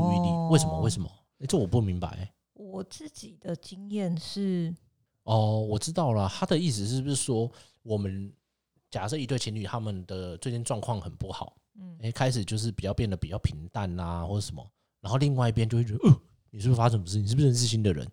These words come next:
Speaker 2: 嗯。
Speaker 1: 这种，然后你就会想要去
Speaker 2: 是这样哦。
Speaker 1: 诶，可是那也不会争取你的注意啊，什么意思？
Speaker 2: 对啊。
Speaker 1: 如果我们两个
Speaker 2: 我觉得这跟争取注意没有，没有关联欸。我觉得是，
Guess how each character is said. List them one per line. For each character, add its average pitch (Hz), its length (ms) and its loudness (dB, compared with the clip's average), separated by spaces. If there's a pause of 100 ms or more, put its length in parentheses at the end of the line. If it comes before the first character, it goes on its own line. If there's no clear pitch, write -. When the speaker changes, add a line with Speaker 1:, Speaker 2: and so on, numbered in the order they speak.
(120)
Speaker 2:
嗯。 170 220 -20 (200)
Speaker 1:
这 92 100 -4
种， 80 100 -2 (640)
然 80 140 -12
后 90 260 -6 (380)
你 87 140 -20
就 104 100 0
会 104 60 4
想 98 160 -2
要 85 60 -4
去 92 360 -6 (260)
Speaker 2:
是 196 80 -20
这 175 140 -16
样 165 80 -16 (100)
哦。 208 80 -18 (300)
Speaker 1:
诶， 196 100 -4
可 127 120 -2
是 131 220 -2
那 160 180 0
也 90 140 0
不 78 100 -2
会 117 60 2
争 117 160 0
取 98 140 -4
你 85 60 -6
的 82 60 -6
注 90 220 -6
意 87 100 -6
啊， 85 140 -6
什 85 100 -6
么 92 80 -4
意 92 60 -2
思？ - 80 -2
Speaker 2:
对 151 60 -4
啊。 147 180 -10 (220)
Speaker 1:
如 143 100 -2
果 156 100 2
我 110 60 2
们 95 100 -2
两 95 40 0
个 269 60 2
Speaker 2:
我 294 40 0
觉 - 40 -2
得 339 60 0
这 - 0 -
跟 285 200 -4
争 262 180 -2
取 190 180 -10
注 196 200 -12
意 190 100 -18
没 156 100 -20
有， 151 220 -14
没 160 160 -8
有 175 140 -2
关 147 320 -4
联 - 240 -10
欸。 82 100 -8
我 165 140 -4
觉 185 160 -2
得 214 120 0
是， 220 360 -2